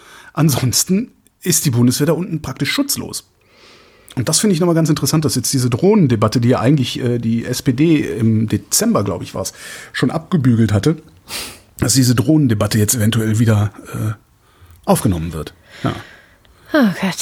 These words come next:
Speaker 1: Ja, weil Kiesewetter, um, um jetzt nicht, dass jetzt nicht hier stehen bleibt, Kiesewetter ist, äh, Militarist. Kiesewetter sagt nämlich auch, ähm, wenn die nato-Truppen da unten abziehen,
Speaker 2: Hm.
Speaker 1: bezweifle ich, dass die Zivilgesellschaft stark genug ist. Er wird zitiert mit,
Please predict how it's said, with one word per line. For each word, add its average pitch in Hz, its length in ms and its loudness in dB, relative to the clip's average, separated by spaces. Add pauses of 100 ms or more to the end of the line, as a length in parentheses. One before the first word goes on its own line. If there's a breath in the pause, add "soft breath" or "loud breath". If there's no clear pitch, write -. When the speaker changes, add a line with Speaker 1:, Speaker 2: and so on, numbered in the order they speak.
(200)
Speaker 1:
Ja, 165 240 -6
weil 113 100 0
Kiesewetter, 180 600 2
um, 127 220 2
um 113 320 0
jetzt 107 240 -2
nicht, - 240 -2
dass - 140 -4
jetzt 113 180 -6
nicht 120 100 0
hier 113 80 2
stehen 117 220 2
bleibt, 113 160 2
Kiesewetter 113 480 0
ist, - 220 -2
äh, 101 340 -4
Militarist. 104 640 -2 (400 loud breath)
Kiesewetter 151 480 0
sagt 127 240 0
nämlich 110 240 2
auch, 120 200 -4 (360 loud breath)
ähm, 110 420 0
wenn 147 180 2
die 170 100 2
nato-Truppen 151 640 0 (360)
da 127 120 -2
unten 131 380 -2 (200)
abziehen, 151 600 -2 (460 loud breath)
Speaker 2:
Hm. 170 340 -2 (200)
Speaker 1:
bezweifle 175 600 0
ich, 160 240 -2
dass 135 160 -4
die 123 120 -8
Zivilgesellschaft 143 720 0
stark - 400 -2
genug 110 300 -2
ist. 107 200 -10
Er - 180 -14
wird 135 140 -12
zitiert 147 340 -4
mit, 139 140 -4